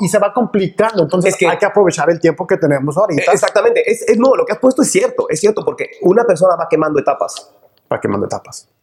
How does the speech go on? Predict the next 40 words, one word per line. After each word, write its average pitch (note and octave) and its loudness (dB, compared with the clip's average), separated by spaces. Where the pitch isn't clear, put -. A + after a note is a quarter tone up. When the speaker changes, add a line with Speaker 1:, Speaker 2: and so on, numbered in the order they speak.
Speaker 2:
Pero C#3+ 6
los B2+ 2
sueños D3 2
siempre D#3+ 2
están D3+ 0
ahí. C#3+ -2
Speaker 1:
Sí. B2 -2
Speaker 2:
O - -4
sea, D#3+ 0
tú E3 0
puedes G#3 4
tener E3+ 4
un E3 4
sueño D#3 4
cuando C3 2
tienes C#3 2
diez C3+ 0
años, A2 -2
cuando A#2+ 0
tienes C3+ 2
nueve B2+ 2
años, A2+ -6
cuando G#2 2
tienes A#2 0
ocho B2 0
años. F#2+ -4
Puedes D3 4
tener C#3+ 4
un C3 4
sueño D3 4
cuando A#2 2
tengas C3 0
veinticuatro, A#2+ -2
veinticinco. A2 -2
Pero C3+ 4
yo C3+ 2
siempre D#3 0
he - -4
dicho D3 0
esto, - -4